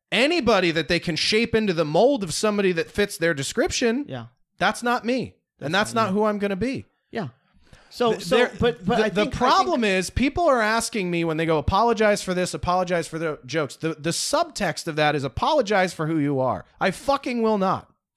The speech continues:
Speaker 2: No one's up telling you to, I'm, I'm not telling you to apologize, certainly.
Speaker 1: Did I word it right? For who?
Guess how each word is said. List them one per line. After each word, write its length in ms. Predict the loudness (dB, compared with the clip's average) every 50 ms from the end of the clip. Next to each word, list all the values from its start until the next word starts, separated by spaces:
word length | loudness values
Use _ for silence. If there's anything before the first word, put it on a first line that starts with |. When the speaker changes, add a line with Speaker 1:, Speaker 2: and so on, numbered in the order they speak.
| _
Speaker 2:
No 140 | -2 0 2
one's 220 | 2 2 0 0 0
up 160 | -2 -4 -4
telling 260 | -4 -2 0 0 2
you 100 | 0 0
to, 80 | 0 0
I'm, 180 | 0 -2 -2 0 0
I'm 160 | 0 0 0
not 140 | 0 -2 -2
telling 180 | -2 -2 -2 -2
you 60 | -2
to 80 | -2 -4
apologize, 480 | -4 -4 -4 -4 -4 -6 -6 -10 -10 -8
certainly. 300 | -8 -8 -6 -4 -2 2
Speaker 1:
Did 140 | 2 4 4
I 100 | 4 2
word 240 | 4 4 4 4 4
it 120 | 2 2
right? 320 | 2 2 4 2 2 0 -4 _ _ _ _ _ _ _ _ -6
For 180 | 0 2 4 6
who? 420 | 6 6 4 4 2 0 -2